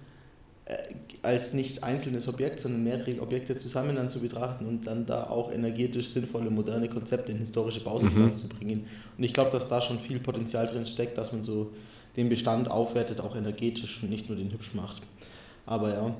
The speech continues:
Speaker 1: was ich noch, was ich immer krass finde, ich hatte die Tage mal was gesehen und da dachte ich mir dann so, Alter, wie schnell das geht. Äh, in, in den, im Norden der U S A, so Detroit, die Ecke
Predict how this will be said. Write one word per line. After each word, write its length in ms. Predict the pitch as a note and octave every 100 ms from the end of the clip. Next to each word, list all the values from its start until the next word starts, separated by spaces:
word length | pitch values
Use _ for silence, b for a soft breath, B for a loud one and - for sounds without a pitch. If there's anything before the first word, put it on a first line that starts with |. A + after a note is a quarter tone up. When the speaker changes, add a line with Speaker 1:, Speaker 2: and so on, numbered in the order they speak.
| - -
Speaker 1:
was 160 | B2+
ich 120 | -
noch, 160 | G#3 G3+
was 140 | C#3+
ich 100 | F#3+ F#3
immer 120 | C#3+
krass 240 | - D#3+
finde, 160 | C#3 A#2+
ich 60 |
hatte 140 | C#3+ C3
die 140 | A2
Tage 220 | C#3 C#3+
mal 180 | C3 A#2
was 140 | A2+ -
gesehen 400 | A#2 B2+ B2+ B2+
und 160 | A2+
da 40 | A2
dachte 340 | A2+ B2 -
ich 60 | B2
mir 100 | A2+
dann 140 | G2+
so, 140 | - -
Alter, 300 | B2 B2 G#2+
wie 40 |
schnell 220 | A2 A#2 A2
das 160 | G#2+
geht. 220 | A#2 A#2 B B B B B -
Äh, 380 | A2+ A2 B2 B2+
in, 220 | B2 A#2+
in 580 | A#2+ A#2 A#2 A2+ A2+ - - A#2+
den, 480 | A2+ A2 G#2+ G#2+ - - - -
im 200 | - A2
Norden 320 | A#2+ C#3 C#3+
der 140 | A#2+ A#2
U 60 | A#2
S 180 | -
A, 180 | - B2
so 100 | B2
Detroit, 540 | G#2+ G#2 - B2 A#2 -
die 100 | -
Ecke 260 | F2+ -